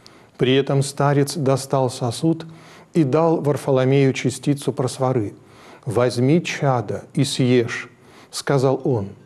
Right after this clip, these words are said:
«Это дается тебе в знамение благодати Божией и для разумения Святого Писания». С тех пор святой отрок без труда читал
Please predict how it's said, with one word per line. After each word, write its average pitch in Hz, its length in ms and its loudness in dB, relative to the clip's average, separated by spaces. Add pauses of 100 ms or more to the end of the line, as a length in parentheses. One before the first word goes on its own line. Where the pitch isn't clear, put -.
(420)
«Это 151 260 0
дается 151 540 2
тебе 156 300 2
в 123 60 0
знамение 143 640 2
благодати 131 760 2
Божией 117 640 0 (400)
и 170 120 4
для 151 300 2
разумения 143 1000 2 (220)
Святого 131 580 2
Писания». 113 640 -4 (640)
С - 140 -8
тех 147 260 0
пор 170 300 0 (260)
святой 156 540 2
отрок 175 400 2
без 120 240 0
труда 127 400 0
читал 135 640 -2